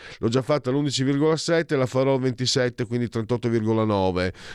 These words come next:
no, trentasette virgola cinque, indeciso trentatré. Li farà il vaccino antinfluenzale, ventuno sì, l'ho fatto, ventuno, eh, nove lo farò, quindi trentuno l'hanno fatto, lo faranno,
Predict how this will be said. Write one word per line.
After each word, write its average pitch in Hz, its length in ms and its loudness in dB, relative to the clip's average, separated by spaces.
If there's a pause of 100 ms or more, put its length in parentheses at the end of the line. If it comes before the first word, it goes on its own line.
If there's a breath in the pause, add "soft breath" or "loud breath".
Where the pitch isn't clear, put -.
no, 156 260 4
trentasette 135 560 -4
virgola 127 300 0
cinque, 123 320 -2
indeciso 104 480 -2
trentatré. 95 600 -2 (400 loud breath)
Li 147 120 2
farà 165 300 0
il 170 60 2
vaccino 147 460 -2
antinfluenzale, 143 920 0
ventuno 135 520 0
sì, 175 200 0
l'ho 160 120 2
fatto, 147 480 0
ventuno, 127 640 2
eh, 131 160 4
nove 147 400 2
lo 123 100 -2
farò, 151 280 0
quindi 120 200 -2
trentuno 131 640 2
l'hanno 117 200 0
fatto, 131 260 -2
lo 143 80 0
faranno, 147 520 0